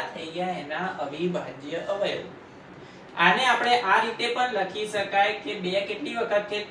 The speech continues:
ત્રણ વખત. તો બે ની કેટલી ઘાત થઈ જશે? ત્રણ ઘાત. ગુણ્યા ત્રણ કેટલી વાર છે? બે વાર. તો થઈ જશે ત્રણ ની બે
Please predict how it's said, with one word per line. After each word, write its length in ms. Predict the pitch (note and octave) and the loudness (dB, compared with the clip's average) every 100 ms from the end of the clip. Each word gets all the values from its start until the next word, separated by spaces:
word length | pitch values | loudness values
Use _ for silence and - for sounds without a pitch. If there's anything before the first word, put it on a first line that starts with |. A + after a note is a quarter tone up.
| - | -4
ત્રણ 240 | G#3+ G#3+ F#3 | 0 2 2
વખત. 260 | - - - - - - - - - | 0 -6 -12 -18 -20 -20 -20 -14 -8
તો 80 | |
બે 240 | D#3+ D3+ D#3 D#3 | -6 0 0 0
ની 160 | F3+ | -2
કેટલી 280 | F3 F3+ G#3 | -4 -6 -6
ઘાત 300 | E3+ C3+ - - | -2 -2 -2 -6
થઈ 160 | D#3 | -6
જશે? 340 | D#3+ E3 F3+ F#3+ | -4 -6 -6 -6
ત્રણ 320 | - F3 E3 | 0 0 0
ઘાત. 220 | D3 - - - - - - - - - - - - - | -2 -8 -12 -18 -18 -18 -18 -20 -18 -18 -18 -18 -16 -4
ગુણ્યા 440 | F#3+ A#3 G3+ - - - - | 0 2 0 0 -6 -16 -4
ત્રણ 300 | G3 G#3 G#3+ | 4 4 4
કેટલી 280 | G#3+ A3 A3+ | 0 -2 2
વાર 140 | G#3+ G#3 | 4 2
છે? 160 | G3 G3 | 0 -4
બે 160 | F3+ F#3 | 0 2
વાર. 180 | F#3 F#3+ - - - - - | 4 2 2 -10 -18 -16 -12
તો 80 | |
થઈ 260 | F3 D#3 E3 E3+ | -6 -4 -2 -2
જશે 320 | F3+ F3+ F#3 - | -2 -2 -2 0
ત્રણ 260 | D3+ D3 D3 | 0 0 -2
ની 180 | F3 G#3+ - - - - - - | -2 -2 -6 -14 -18 -18 -14 -2
બે 120 | E3 | 4